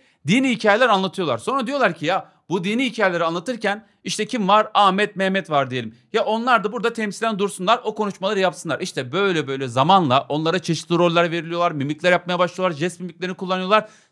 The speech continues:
taklitler yapıyorlar ve tiyatro böylelikle eski Yunan'da doğmuş oluyor. Tiyatro eserleri hakkında bugün oyun, piyes gibi isimler de biliyorsunuz kullanılır.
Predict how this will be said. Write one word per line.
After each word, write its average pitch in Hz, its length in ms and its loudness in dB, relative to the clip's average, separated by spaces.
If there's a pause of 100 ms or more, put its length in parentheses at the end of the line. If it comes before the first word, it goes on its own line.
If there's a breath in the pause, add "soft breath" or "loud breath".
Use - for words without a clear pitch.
(120 loud breath)
taklitler 151 400 2
yapıyorlar 185 360 0 (240 soft breath)
ve 139 160 -2
tiyatro 135 460 0
böylelikle 165 540 0 (260 soft breath)
eski 160 280 -2
Yunan'da 139 400 -2
doğmuş 143 540 0
oluyor. 131 320 2 (280 soft breath)
Tiyatro 254 340 2
eserleri 220 340 4
hakkında 175 340 2
bugün 254 280 2 (280 soft breath)
oyun, 220 320 6
piyes 214 420 2
gibi 151 360 0
isimler 202 540 4
de 131 240 2
biliyorsunuz 156 440 -2
kullanılır. 180 540 0